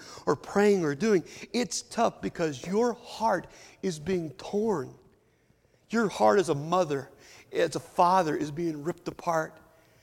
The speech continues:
Your heart as an individual this morning, and your level of trust in God, it's,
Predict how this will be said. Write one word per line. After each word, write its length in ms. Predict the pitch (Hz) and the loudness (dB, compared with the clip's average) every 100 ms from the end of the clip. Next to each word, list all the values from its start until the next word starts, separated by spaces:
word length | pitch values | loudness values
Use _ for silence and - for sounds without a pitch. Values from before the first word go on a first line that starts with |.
| _ _ _ _ - | _ _ _ _ 2
Your 160 | 196 | 2
heart 240 | 170 208 214 | 4 4 4
as 140 | 185 | 4
an 100 | 190 | 0
individual 800 | 156 190 185 147 190 165 190 185 | 0 0 0 0 -2 0 -2 -2
this 320 | 160 156 - | -2 -6 -8
morning, 420 | 143 165 175 165 139 - - - | -4 0 2 0 -2 -10 -10 -2
and 320 | 294 202 175 | 2 4 4
your 200 | 214 247 | 2 2
level 400 | 233 233 226 - | 6 4 4 -2
of 160 | 143 - | -4 -8
trust 480 | - 214 214 - | -4 -2 -2 -4
in 120 | 180 151 | -8 -2
God, 360 | 175 196 202 - | 2 2 2 0
it's, 280 | 208 - | -2 -2